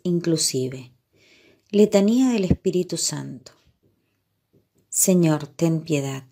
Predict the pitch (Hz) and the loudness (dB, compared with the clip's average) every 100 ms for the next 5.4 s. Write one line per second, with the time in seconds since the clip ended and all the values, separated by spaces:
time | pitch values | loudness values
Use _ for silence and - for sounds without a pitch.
0 | - _ _ _ - - 160 147 143 135 | -20 _ _ _ -8 -2 0 0 -2 -4
1 | - 151 147 147 139 135 139 - _ _ | -4 -2 -2 -4 -4 -4 -10 -14 _ _
2 | _ _ _ _ - 202 226 - 165 160 | _ _ _ _ 0 2 2 0 -4 -2
3 | 165 160 156 160 147 143 139 - _ _ | 0 0 -2 -2 -2 -2 -8 -14 _ _
4 | _ - 175 160 - - - 143 139 139 | _ -2 2 2 2 -6 -6 -4 -4 -4
5 | 143 139 135 | -4 -4 -6